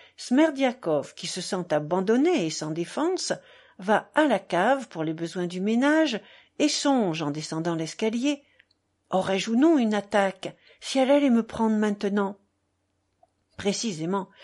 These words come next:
cet état d'esprit, cette appréhension, ces questions provoquent le spasme à la gorge, précurseur de la crise. Il dégringole sans connaissance au fond de la cave.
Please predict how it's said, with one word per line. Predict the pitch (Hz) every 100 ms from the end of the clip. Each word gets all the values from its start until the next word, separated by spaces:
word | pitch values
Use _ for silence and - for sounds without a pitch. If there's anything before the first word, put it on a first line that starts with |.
| - -
cet | - 208 269
état | 277 277 214
d'esprit, | 170 - - - 160 - _
cette | - 151 -
appréhension, | 156 - 240 226 202 - 220 170 - _ - - -
ces | - 175
questions | - 262 - - 311 262 - - _ -
provoquent | - 311 302 302
le | 254 254
spasme | - 285 277 - -
à | 240
la | 240
gorge, | 214 175 151 131 - - _
précurseur | - 202 214 220 - 233 226
de | 226
la | 233
crise. | - 165 127 131 - _ _ _ _ _ -
Il | 233 220
dégringole | 214 190 196 185 208
sans | 226 208
connaissance | 202 185 170 - 190 214
au |
fond | 214 220
de | 226
la | 269
cave. | 269 156 90 -